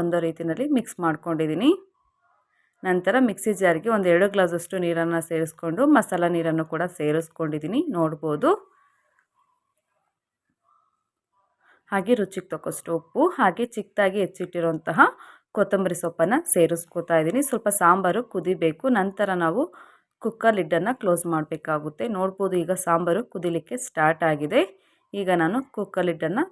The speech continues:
ಕ್ಲೋಸ್ ಮಾಡ್ತಾ ಇದ್ದೀನಿ. just ಒಂದು ವಿಷಲ್ ತೊಗೊಂಡ್ರೆ ಸಾಕು ಫ್ರೆಂಡ್ಸ್, ಜವಳಿಕಾಯಿ ಚೆನ್ನಾಗಿ ಬೆಂದಿರುತ್ತೆ. ಈಗ ಒಂದು ವಿಷಲ್ ಆಗಿದೆ. ಕುಕ್ಕರ್ ಲಿಡ್ ಓಪನ್ ಮಾಡಿ ತೋರಿಸ್ತಾ ಇದ್ದೀನಿ. ನೋಡ್ಬೋದು, ರುಚಿ ರುಚಿಯಾದಂತಹ ಜವಳಿಕಾಯಿ ಸಾಂಬಾರು ಅಥವಾ ಗೋರಿಕಾಯಿ ಹುಳಿ ಸಾಂಬಾರು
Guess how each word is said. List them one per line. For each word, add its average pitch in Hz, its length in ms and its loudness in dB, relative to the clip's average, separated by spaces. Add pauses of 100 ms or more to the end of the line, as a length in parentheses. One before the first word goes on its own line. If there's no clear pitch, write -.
ಕ್ಲೋಸ್ 170 320 4
ಮಾಡ್ತಾ 160 280 -2
ಇದ್ದೀನಿ. 196 200 -2 (100)
just - 280 -4 (600)
ಒಂದು 233 200 6
ವಿಷಲ್ 202 260 0
ತೊಗೊಂಡ್ರೆ 170 340 0
ಸಾಕು 160 320 -6
ಫ್ರೆಂಡ್ಸ್, 392 260 0 (840)
ಜವಳಿಕಾಯಿ 185 460 4 (140)
ಚೆನ್ನಾಗಿ 165 360 -2 (120)
ಬೆಂದಿರುತ್ತೆ. 165 500 0 (120)
ಈಗ 185 100 0 (100)
ಒಂದು 175 180 0
ವಿಷಲ್ 170 280 0
ಆಗಿದೆ. 240 320 0 (100)
ಕುಕ್ಕರ್ 185 340 -6
ಲಿಡ್ 175 200 -6
ಓಪನ್ 170 300 -6
ಮಾಡಿ 165 140 -4 (120)
ತೋರಿಸ್ತಾ 180 460 -4
ಇದ್ದೀನಿ. 175 220 -8 (120)
ನೋಡ್ಬೋದು, 165 360 -2 (120)
ರುಚಿ 190 240 -10
ರುಚಿಯಾದಂತಹ 165 640 -6 (680)
ಜವಳಿಕಾಯಿ 175 500 4
ಸಾಂಬಾರು 165 420 0 (200)
ಅಥವಾ 202 220 -2 (180)
ಗೋರಿಕಾಯಿ 175 400 0
ಹುಳಿ 165 220 -2
ಸಾಂಬಾರು 160 380 -2